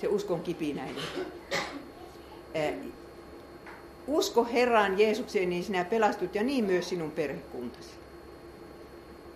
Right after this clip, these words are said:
Kun joku perheestä ja suvusta pelastuu,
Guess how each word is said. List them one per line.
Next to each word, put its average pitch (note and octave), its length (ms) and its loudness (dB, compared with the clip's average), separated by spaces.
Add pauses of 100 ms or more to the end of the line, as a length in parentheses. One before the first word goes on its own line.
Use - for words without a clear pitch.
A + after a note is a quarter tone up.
Kun D#4+ 360 6
joku A#3 380 6
perheestä D#3+ 600 2
ja D3 120 0
suvusta C#3+ 440 -6
pelastuu, - 560 -6